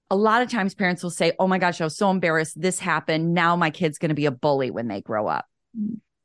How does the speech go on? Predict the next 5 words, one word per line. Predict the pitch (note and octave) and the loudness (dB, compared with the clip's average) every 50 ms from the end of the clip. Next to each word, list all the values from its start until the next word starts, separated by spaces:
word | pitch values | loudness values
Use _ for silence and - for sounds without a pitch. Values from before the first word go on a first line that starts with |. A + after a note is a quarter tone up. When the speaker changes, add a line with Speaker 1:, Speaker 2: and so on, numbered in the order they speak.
| _ _ | _ _
Speaker 1:
There's | - A#3+ A#3 A3+ | -2 0 0 2
nothing | C#4+ E4 E4+ D#4+ B3 | 0 0 2 4 4
mindful | G#3+ G3 G3 G3 G3 F#3 - - F3+ D#3+ D#3 D3 - - | 4 6 4 4 2 0 0 0 2 4 4 2 2 0
about | D#3+ D#3 - D#3+ D3+ D#3+ D#3+ D#3+ - - - | -4 -2 0 0 2 2 2 0 -2 -4 -8
that | D#3 D3 D#3 D3 D3 C#3+ C#3 C3 - | -10 -2 0 0 2 2 0 0 -2